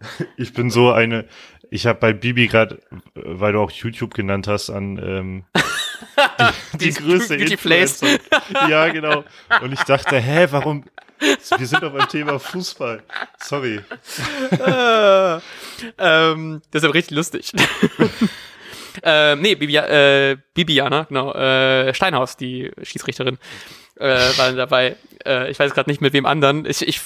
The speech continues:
Speaker 2: äh, hab gesehen, es gibt noch keine Folge mit, äh, mit Eitekin, den ich sehr gern sehen würde, weil ich ihn einfach sehr sympathisch finde. Ich glaub, es ist gegen Sascha Stegemann. Ähm, aber ist auch egal. Was ich eigentlich fragen wollte, was mich mega interessiert, ob ihr sowas mitbekommen habt von anderen Vereinen, ob das noch häufiger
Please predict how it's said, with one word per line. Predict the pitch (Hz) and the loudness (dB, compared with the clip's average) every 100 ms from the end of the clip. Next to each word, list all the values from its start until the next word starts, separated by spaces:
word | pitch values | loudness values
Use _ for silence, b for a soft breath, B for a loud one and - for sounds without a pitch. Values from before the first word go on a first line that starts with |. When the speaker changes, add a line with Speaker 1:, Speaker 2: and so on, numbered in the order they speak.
| - | -8
Speaker 2:
äh, | - 143 139 | -2 0 0
hab | 151 | -2
gesehen, | 147 143 | 2 2
es | |
gibt | - 151 | 0 -4
noch | 139 | -4
keine | - 180 170 | -2 -2 0
Folge | 160 143 | 0 0
mit, | 143 135 | 0 0
äh, | 143 135 131 | 4 4 2
mit | 139 | -2
Eitekin, | 180 247 190 127 | -2 -2 -2 -4
den | 123 | -4
ich | 135 | -2
sehr | 127 | 0
gern | 127 123 | 0 0
sehen | 127 | -2
würde, | 127 131 143 | 2 4 4
weil | 135 | 0
ich | - | -4
ihn | |
einfach | - 135 | -6 -2
sehr | 139 | 0
sympathisch | 131 127 156 151 | 0 -2 -8 -6
finde. | - 131 143 B B B B B B | -4 -4 -6 B B B B B B
Ich | - | 0
glaub, | 147 | 2
es | 143 | 2
ist | 127 - | -2 0
gegen | 139 139 | 2 2
Sascha | 131 135 131 | 0 0 0
Stegemann. | - 139 127 135 160 - - - | 0 0 0 -2 -4 -14 -18 0
Ähm, | 135 127 127 127 _ _ _ - | 2 2 -4 -10 _ _ _ -4
aber | 135 139 | 2 2
ist | 160 | 2
auch | 131 | 0
egal. | 139 127 196 180 | 0 0 -4 -2
Was | - 147 | 0 2
ich | - | 2
eigentlich | 170 208 | 0 0
fragen | 208 226 151 | 2 2 2
wollte, | 139 | 2
was | 143 135 | 2 0
mich | - | 0
mega | 160 196 | 4 4
interessiert, | 160 - - - 156 - | 2 -4 -2 0 0 0
ob | - | 0
ihr | |
sowas | 143 139 - | 2 0 2
mitbekommen | 190 - 240 - 196 | -2 0 -4 0 0
habt | 170 | 0
von | - - | -4 -4
anderen | 185 220 | -4 -2
Vereinen, | - - 220 269 | -4 -4 -4 -4
ob | 285 - | -6 -4
das | 131 - | -4 -4
noch | 135 156 - | -4 -4 -2
häufiger | 233 - 226 240 247 | -4 -4 -2 -2 -2